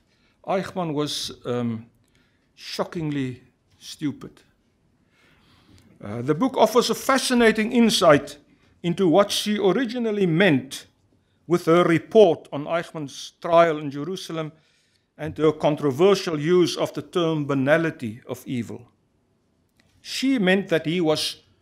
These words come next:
thoughtless, gedankenloos, she said. He was not thinking, not seeing, not understanding.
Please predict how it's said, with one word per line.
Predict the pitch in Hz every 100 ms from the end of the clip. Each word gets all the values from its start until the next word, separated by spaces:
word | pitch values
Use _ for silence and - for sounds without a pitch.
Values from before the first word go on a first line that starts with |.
| _ _ _ _
thoughtless, | _ - 233 226 226 135 - - - - _ _
gedankenloos, | 127 117 143 185 185 156 123 117 117 - - _ _ _ _ _
she | - 127
said. | 123 107 101 _ _ _ _ _ _ _ _ _ _ _ _ _
He | 190
was | 220 208
not | 202 196
thinking, | - 208 214 - 98 - _ _ _ _ _ _
not | 151 190 190
seeing, | - 220 202 139 104 98 _ _ _ _ _ _ _ _ -
not | 165 180
understanding. | 170 151 - - 175 143 104